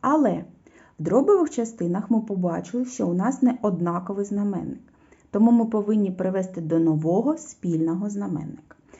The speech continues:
Для цього обираємо більше число, більший знаменник шістнадцять, і перевіряємо, ділиться воно на чотири чи ні.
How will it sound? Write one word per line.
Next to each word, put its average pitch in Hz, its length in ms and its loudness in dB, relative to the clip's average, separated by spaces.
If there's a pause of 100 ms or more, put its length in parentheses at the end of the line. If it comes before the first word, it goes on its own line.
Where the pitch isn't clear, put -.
(240)
Для 294 140 4
цього 240 520 4
обираємо 233 520 2
більше 220 420 2
число, 214 460 -6
більший 220 360 -2
знаменник 180 560 0
шістнадцять, 190 760 -4 (340)
і 285 100 4
перевіряємо, 294 760 4
ділиться 415 500 6
воно 185 240 0
на 175 140 0
чотири 156 460 -6
чи - 200 0
ні. 254 260 6